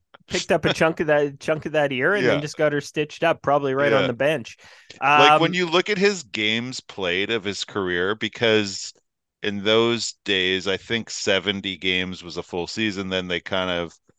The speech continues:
Speaker 2: you know, crept it up to seventy-six or whatever,
Speaker 1: Mm-hmm.
Speaker 2: seventy-four.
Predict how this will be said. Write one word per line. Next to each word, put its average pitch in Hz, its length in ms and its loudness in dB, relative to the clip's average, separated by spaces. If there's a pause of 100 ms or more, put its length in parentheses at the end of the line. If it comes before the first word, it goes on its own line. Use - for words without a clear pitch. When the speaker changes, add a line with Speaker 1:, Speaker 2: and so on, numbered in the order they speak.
(520)
Speaker 2:
you 101 140 -10
know, 85 180 -4
crept - 360 -2
it 92 80 0
up 90 180 0 (120)
to 87 100 -16
seventy-six 82 1000 -4
or 98 120 -2
whatever, 101 520 2
Speaker 1:
Mm-hmm. - 260 -20
Speaker 2:
seventy-four. 107 920 0